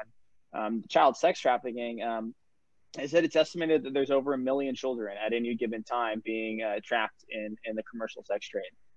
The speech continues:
Uh, so that, I mean, that number is, is a large number of kids that are trapped. So that's really, um, the focus, um, of where we're rescuing and what's going on, uh, for that.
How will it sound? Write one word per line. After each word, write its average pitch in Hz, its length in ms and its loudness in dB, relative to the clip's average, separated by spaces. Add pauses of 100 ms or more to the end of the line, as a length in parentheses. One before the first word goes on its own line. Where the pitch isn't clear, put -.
(360)
Uh, 107 280 6
so 110 520 4
that, 117 200 4
I 120 60 2
mean, 120 140 0
that 117 180 2
number 123 320 4
is, 110 380 0
is 110 360 -2
a 110 60 0
large 113 340 4
number 113 240 0
of 101 120 0
kids 117 300 2
that 123 120 0
are 117 100 4
trapped. 120 340 2
So 113 80 -2
that's 110 240 4
really, 110 320 2 (320)
um, 101 300 0 (260)
the 110 80 2 (120)
focus, 135 580 4 (440)
um, 107 420 0 (640)
of 135 140 2
where 123 200 8
we're 123 140 4
rescuing 120 460 2
and 117 80 0
what's 120 200 0
going 117 340 2
on, 117 260 0 (380)
uh, 113 180 8
for 120 160 0
that. 117 320 0